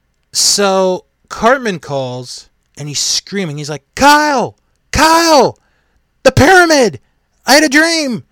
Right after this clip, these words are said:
Aunt Jemima said, 'Look at the pyramid!'" So now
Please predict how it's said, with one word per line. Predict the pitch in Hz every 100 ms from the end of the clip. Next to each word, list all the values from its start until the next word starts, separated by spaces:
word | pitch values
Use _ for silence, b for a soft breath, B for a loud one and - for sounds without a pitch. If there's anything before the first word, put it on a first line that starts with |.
| _ _ -
Aunt | 277 311
Jemima | 311 320 311
said, | 311
'Look | 311
at | 330
the | -
pyramid!'" | 262 330 370 339 302 214 123 _ _ _ _ _ _ _ _
So | - - 196 190 190 185 _ _ _ _ _ _ _ -
now | 180 208 233 196 175 165